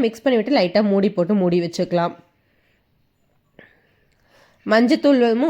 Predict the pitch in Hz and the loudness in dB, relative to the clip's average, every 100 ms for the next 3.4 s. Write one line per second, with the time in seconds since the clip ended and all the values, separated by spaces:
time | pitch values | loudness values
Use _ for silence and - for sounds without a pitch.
0 | 247 208 269 233 233 233 196 185 277 247 | -2 0 0 2 2 0 -2 0 0 2
1 | 185 190 190 185 185 185 254 233 175 185 | 2 0 0 -2 -2 -2 0 0 0 -2
2 | 185 175 294 233 175 196 175 - 190 190 | 0 0 0 0 0 -2 -4 -6 -2 0
3 | 165 - 160 165 | -2 -4 -4 -4